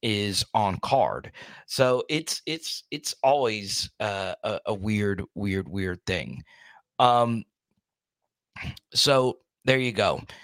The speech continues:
Let's go to Chad. He's breaking down his consignment fees. He says, "One hundred dollar card ship costs twenty dollars to ship and sell on eBay. That leaves eighty dollars.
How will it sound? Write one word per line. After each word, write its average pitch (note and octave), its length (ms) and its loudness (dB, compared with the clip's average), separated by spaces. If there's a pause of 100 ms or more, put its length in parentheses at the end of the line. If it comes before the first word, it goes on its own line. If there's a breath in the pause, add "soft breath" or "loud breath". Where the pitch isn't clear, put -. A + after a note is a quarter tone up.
(160 loud breath)
Let's - 100 -6
go D4+ 100 6
to A#3+ 80 2
Chad. E3 280 6
He's C#3+ 160 -2
breaking D#3 300 2
down B2+ 220 4
his A#2 220 0
consignment G#2+ 680 -2
fees. F#2 420 -4
He A#2 100 -2
says, G#2+ 380 0 (460 loud breath)
"One D3 260 4
hundred F#3 360 2
dollar B2 380 4
card A2+ 420 2
ship A2+ 420 2
costs G#2+ 340 2
twenty C#3 380 0
dollars B2 420 2
to B2+ 80 0
ship F#2+ 400 -2 (140)
and G#2+ 180 -2
sell G2+ 300 0
on F#2+ 160 0
eBay. F#2+ 480 -6 (480 loud breath)
That C3 160 6
leaves C3 320 0 (100)
eighty B2+ 300 0
dollars. F#2 640 0